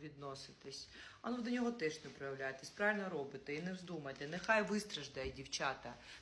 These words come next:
нехай повисить. Можливо, це як і з амулетами, він прийде трансформацію, пройде. І потім прийде до вас. Бачите, оговорка, прийде, наче він прийде. Пройде трансформацію, прийде до вас.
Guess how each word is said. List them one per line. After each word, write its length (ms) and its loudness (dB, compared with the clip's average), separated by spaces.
нехай 380 8
повисить. 720 2
Можливо, 440 6
це 140 6
як 200 8
і 20 6
з 100 2
амулетами, 640 4
він 180 0
прийде 320 6
трансформацію, 1000 2
пройде. 600 0
І 60 -2
потім 380 6
прийде 420 6
до 180 -2
вас. 240 0
Бачите, 400 6
оговорка, 680 0
прийде, 460 0
наче 280 -2
він 80 -2
прийде. 440 0
Пройде 340 8
трансформацію, 720 0
прийде 280 0
до 180 -4
вас. 280 -2